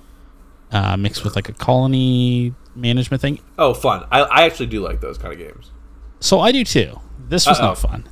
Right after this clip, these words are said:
Speaker 1: It was
Speaker 2: No.
Speaker 1: actually, um,
Speaker 2: <laughs>
Speaker 1: the first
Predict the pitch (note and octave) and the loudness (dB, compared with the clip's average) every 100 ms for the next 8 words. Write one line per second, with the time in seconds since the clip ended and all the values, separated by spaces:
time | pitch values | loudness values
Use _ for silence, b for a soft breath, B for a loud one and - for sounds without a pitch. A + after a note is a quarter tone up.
0 | - D3 E3 F#3+ F#3+ F#3+ F3+ E3+ E3 C#3 | 0 2 4 6 8 8 8 8 6 2
1 | B2 B2 A#2 A2+ A2+ A2 G#2 G#2+ A2+ A#2 | 0 2 6 6 4 2 0 -2 0 0
2 | A2 - - - - - - - B2 B2+ | -2 -6 -18 -20 -20 -20 -12 -4 -2 -2
3 | D3 - - | -4 -8 -10